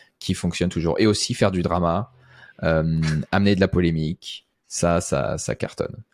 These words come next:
Ou alors vraiment, en fait, ce qu'il faut, c'est être ancré sur une position. Je pense que les créateurs qui, qui fonctionnent le mieux, c'est ceux qui ont vraiment une position affirmée, qui est parfois impopulaire ou parfois populaire, mais vraiment, vous, vous êtes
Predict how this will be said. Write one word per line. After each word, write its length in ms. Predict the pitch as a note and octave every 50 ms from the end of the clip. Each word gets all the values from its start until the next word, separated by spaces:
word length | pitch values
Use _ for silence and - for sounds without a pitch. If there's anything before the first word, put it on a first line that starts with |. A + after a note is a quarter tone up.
| _ _ -
Ou 140 | B2+ A#2+ A2
alors 180 | A#2 A2+ A2
vraiment, 500 | G#2+ G#2 - C#3+ C3 C3 C3 C3+ D3+ -
en 80 | - G#2
fait, 440 | - A#2+ - - - - - _ _ _ _ _
ce 100 | - -
qu'il 140 | - - D3
faut, 180 | - - F3 F#3+
c'est 200 | - - - A#2+
être 200 | A2+ - - -
ancré 260 | B2 A#2 - - - C#3
sur 200 | - - B2 A#2+
une 120 | A#2 -
position. 480 | - A2 G#2 A2 G2+ - - E2+ D#2+ - _ _ _ _ _ _
Je 80 | - -
pense 160 | B2+ C3 -
que 100 | - B2+
les 120 | A2+ G2+
créateurs 520 | - - - A2 A2+ A2+ - B2+ B2+ A#2+ -
qui, 480 | - - G2+ F#2+ F#2 F2 E2 E2 - _ _ _ _ _ _ -
qui 100 | - A#2
fonctionnent 380 | G#2 - G#2 G2+ - - G2 G2
le 80 | G2 G2+
mieux, 180 | A2 B2+ D#3+
c'est 140 | F3+ - -
ceux 180 | - - A2+ -
qui 160 | - - F#2
ont 80 | F2
vraiment 240 | E2 E2 E2+ G2+ A2
une 60 | A2 G#2
position 400 | - F2 E2+ E2+ - - F2 - -
affirmée, 580 | G#2 - - - F2+ F2+ F2 F2+ C#3 G#3 - _ _ _ _ _
qui 100 | - F#2
est 60 | E2+
parfois 360 | - F2+ F2 - - - A2+
impopulaire 580 | G#2 G#2 - G#2 F#2+ - - G2+ G#2 G#2+ G#2 G2
ou 40 | F#2
parfois 340 | - E2+ - - - G2 -
populaire, 380 | F#2+ F2+ - - A2+ C3 C#3+
mais 100 | G#2+ F2+
vraiment, 520 | D#2+ - F2 G#2 A2 A#2+ B2+ C#3 C#3+ C#3 A#2+
vous, 360 | G2+ G2 F#2+ F2+ F2+ D#2 D#2
vous 160 | F#2 F#2+ F#2+ F2+
êtes 240 | F2 _ _ -